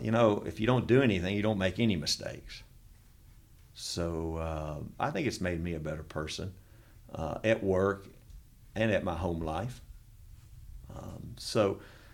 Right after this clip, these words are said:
you know, my next chapter is work and, you know, family and my kids.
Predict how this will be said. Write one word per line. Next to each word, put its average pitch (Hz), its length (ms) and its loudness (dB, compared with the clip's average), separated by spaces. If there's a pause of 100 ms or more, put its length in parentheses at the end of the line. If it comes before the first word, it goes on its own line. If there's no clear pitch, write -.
(280)
you 110 100 -2
know, 92 100 0
my 98 140 2
next 117 440 4 (420)
chapter 107 420 6
is 82 100 0
work 104 380 4
and, 90 380 -4
you 95 80 -2
know, 87 220 -6 (840)
family 104 480 4
and 107 160 2
my 78 120 -4
kids. - 460 -8